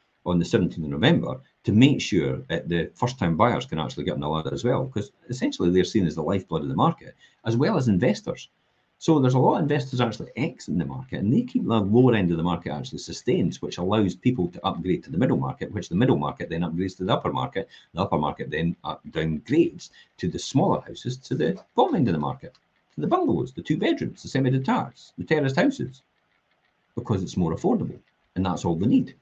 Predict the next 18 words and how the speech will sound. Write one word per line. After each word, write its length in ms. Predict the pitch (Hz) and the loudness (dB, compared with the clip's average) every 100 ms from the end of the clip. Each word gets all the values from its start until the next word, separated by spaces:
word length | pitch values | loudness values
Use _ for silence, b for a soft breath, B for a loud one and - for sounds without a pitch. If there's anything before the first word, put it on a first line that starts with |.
| _ _ _ _ _ _ _ | _ _ _ _ _ _ _
So 140 | 120 | -2
that's 260 | 107 127 123 | 2 2 0
how 140 | 107 | 0
that 200 | 90 - | 0 -2
robust 360 | 82 78 90 - | -4 -2 -2 -2
market 340 | 95 85 90 | -2 -2 -6
is, 160 | 76 - - | -10 -10 -12
is 140 | 76 | -10
sustained. 500 | 73 - - - - - _ _ _ _ _ _ _ _ _ _ _ _ _ | -10 -4 -2 -2 -4 -12 _ _ _ _ _ _ _ _ _ _ _ _ _
So 120 | - 123 | 0 4
the 100 | 120 | 6
broader 280 | 190 247 | 8 8
motivations 560 | 180 143 123 117 113 90 | 6 6 6 6 4 0
to 80 | 87 | 2
move 220 | 104 95 | 4 4
home 320 | - 135 76 | 4 2 4
will 80 | 78 | 0
remain 540 | 82 87 120 92 131 | 0 4 4 4 0